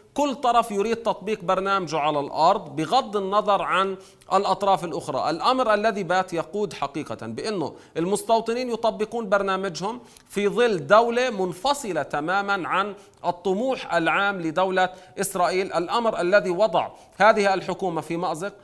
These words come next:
ووضع نفتالي بنت في مأزق أكبر، الأمر الذي دفعه لعدم الالتزام بوعوده لبايدن بتجميد الاستيطان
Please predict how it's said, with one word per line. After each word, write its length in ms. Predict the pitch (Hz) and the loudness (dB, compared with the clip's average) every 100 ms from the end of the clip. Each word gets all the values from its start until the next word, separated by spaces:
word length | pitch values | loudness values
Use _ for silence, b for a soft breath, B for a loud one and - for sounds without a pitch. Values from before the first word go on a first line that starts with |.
| B | B
ووضع 380 | 151 - 233 220 | 2 4 6 4
نفتالي 480 | 196 180 - 202 202 | 2 -4 2 4 4
بنت 300 | 185 190 - | -2 -4 -4
في 120 | 180 | -4
مأزق 400 | 180 208 180 - | -2 -2 -2 -4
أكبر، 520 | 202 - 190 202 - | -4 0 0 0 0
الأمر 400 | 165 175 214 208 | -4 0 0 2
الذي 240 | 190 196 196 | 2 0 2
دفعه 300 | 214 208 190 | 0 0 -2
لعدم 380 | 196 208 233 226 | 2 2 2 -2
الالتزام 600 | 220 220 196 180 185 170 | -4 -6 -6 -2 0 0
بوعوده 480 | 170 175 208 185 | -2 -2 -2 0
لبايدن 560 | 180 170 185 196 185 175 | -2 0 2 2 0 -2
بتجميد 840 | 175 180 - - - 170 170 220 196 | -2 -4 -6 -10 -2 -2 0 -2 -2
الاستيطان 680 | 196 185 196 190 196 190 | -4 -6 -6 -2 0 0